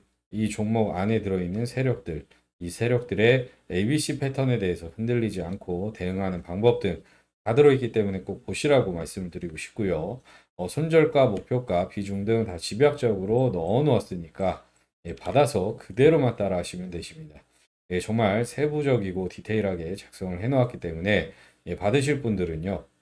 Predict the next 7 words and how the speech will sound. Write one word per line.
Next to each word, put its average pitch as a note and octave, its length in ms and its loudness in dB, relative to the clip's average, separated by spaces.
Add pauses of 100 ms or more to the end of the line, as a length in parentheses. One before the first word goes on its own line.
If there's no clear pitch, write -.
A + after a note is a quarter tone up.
(720)
네, F2 100 -2
영상 A2 560 2
상단에 D3+ 560 -2
나와 F2+ 300 0
있는 C3 540 -2
제 F#2 120 -10
전화번호로 G#2 920 -2